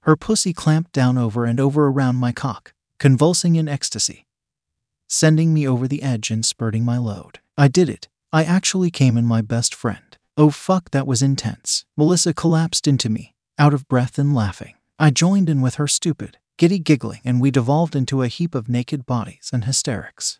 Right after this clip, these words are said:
Once we got control of ourselves, Mel spoke up. "Thank you. That was a lot of fun." She lifts her head to look me in the eye. "And don't you dare tell anyone about this, okay? If you do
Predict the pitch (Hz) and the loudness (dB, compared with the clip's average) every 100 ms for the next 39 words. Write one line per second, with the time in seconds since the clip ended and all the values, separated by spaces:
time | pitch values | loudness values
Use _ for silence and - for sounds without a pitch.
0 | _ 143 165 - 170 165 165 139 127 - | _ 2 2 2 2 0 0 -4 -2 -2
1 | 175 147 120 120 - 104 90 - - _ | 0 0 0 0 -2 -6 -10 -12 -12 _
2 | _ - 127 135 - 131 127 117 - _ | _ 2 2 4 0 -2 -4 -6 -12 _
3 | _ _ 165 156 - 107 - _ - 143 | _ _ 2 2 0 -6 -6 _ 0 2
4 | 151 131 - - - 147 135 156 175 139 | 2 -2 -2 -8 -2 0 2 2 0 -4
5 | - 131 80 - _ - 160 196 185 - | -6 -6 -6 -12 _ 0 2 2 0 0
6 | 147 113 147 - 123 131 - 127 110 113 | 0 2 -2 0 -2 -2 -2 -2 0 -4
7 | 117 113 - _ _ 151 139 196 220 185 | -6 -10 -14 _ _ 2 4 4 2 -2
8 | 135 143 139 - 151 151 147 123 113 117 | 2 2 2 2 2 4 2 2 0 0
9 | 117 117 - 98 - - _ _ - 131 | -2 -4 -8 -6 -8 -8 _ _ -2 -2
10 | 143 107 - _ - - 180 147 160 117 | -2 -10 -18 _ -2 0 0 0 0 -2